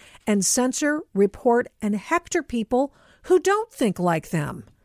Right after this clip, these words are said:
They own the medium. This may sound like a leftist love fest, all right, and it is, but being conservative on these social media sites is like going to dinner at your sister's where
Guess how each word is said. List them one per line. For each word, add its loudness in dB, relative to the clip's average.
They 2
own 0
the 0
medium. 0
This 4
may 4
sound 2
like 0
a 2
leftist 0
love 0
fest, -4
all 0
right, 0
and 0
it 0
is, 0
but 0
being 2
conservative 0
on 0
these 2
social 0
media 0
sites -2
is -4
like -2
going 0
to 4
dinner 2
at 0
your -2
sister's -2
where 2